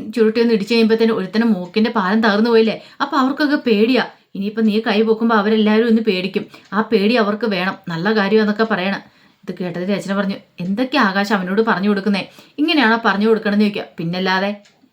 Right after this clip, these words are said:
ഞാൻ പറഞ്ഞു കൊടുത്തോളാം, നീ മിണ്ടണ്ടെന്ന്" പറയണം. പിന്നീട് ആദിയോട് പറഞ്ഞു, "മോനെ ആദി, നീയാണ് ഇപ്പോൾ അവിടുത്തെ സ്റ്റാർ. ഇതുപോലെ തന്നെ മുന്നോട്ട് പോകണം. ഇനിയിപ്പോൾ അവിടുത്തെ പിള്ളേരൊക്കെ നിന്നെ പേടിക്കും. എല്ലാവരും മുന്നിൽ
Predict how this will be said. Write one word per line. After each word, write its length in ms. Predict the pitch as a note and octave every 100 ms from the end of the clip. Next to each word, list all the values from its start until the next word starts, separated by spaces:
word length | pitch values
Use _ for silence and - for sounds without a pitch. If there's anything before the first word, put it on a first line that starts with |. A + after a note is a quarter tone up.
| _
ഞാൻ 180 | F#3+ F#3 G#3
പറഞ്ഞു 240 | G3 G3
കൊടുത്തോളാം, 380 | G#3+ G#3 F#3+ F#3+ F#3+
നീ 140 | G#3+
മിണ്ടണ്ടെന്ന്" 520 | A3 F#3+ G3+ G3+ G3+
പറയണം. 320 | F#3+ F#3+ F#3+ - - - - _ _
പിന്നീട് 320 | D4+ C#4 B3 - - _ _ _ _
ആദിയോട് 360 | F3+ F3 F3 F#3
പറഞ്ഞു, 200 | G3+ F#3
"മോനെ 280 | F3 D#3+ F#3+
ആദി, 240 | F3 F#3+ - - _ -
നീയാണ് 360 | D4 D4 G#3
ഇപ്പോൾ 180 | G#3+ A3
അവിടുത്തെ 260 | G#3 F#3+ A3
സ്റ്റാർ. 320 | - F#3 F3+
ഇതുപോലെ 400 | F#3+ D#3+ E3+ E3+
തന്നെ 160 | G#3 G#3+
മുന്നോട്ട് 380 | A3+ F3+ F#3+ G#3+
പോകണം. 220 | G3+ F3+ -
ഇനിയിപ്പോൾ 280 | C4+ C#4+ C4
അവിടുത്തെ 300 | A3 G3+ A#3
പിള്ളേരൊക്കെ 520 | A3+ G#3+ F#3+ G#3 G#3+
നിന്നെ 240 | A3+ F#3 G#3
പേടിക്കും. 460 | F#3+ E3+ F#3 F#3+ - - - _ -
എല്ലാവരും 420 | F#3+ G#3 G3 G#3+
മുന്നിൽ 260 | F#3 G3